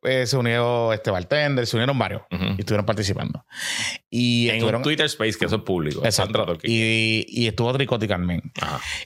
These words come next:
Speaker 1: Y creo que de lo que entendí por los comentarios que veo esta mañana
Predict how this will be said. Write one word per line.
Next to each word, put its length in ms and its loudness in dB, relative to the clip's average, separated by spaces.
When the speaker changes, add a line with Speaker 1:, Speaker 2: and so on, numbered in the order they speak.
Speaker 1:
Y 120 -2
creo 240 0
que 600 0
de 200 2
lo 120 2
que 80 2
entendí 420 2
por 140 2
los 120 0
comentarios 400 0
que 80 0
veo 80 2
esta 180 0
mañana 640 0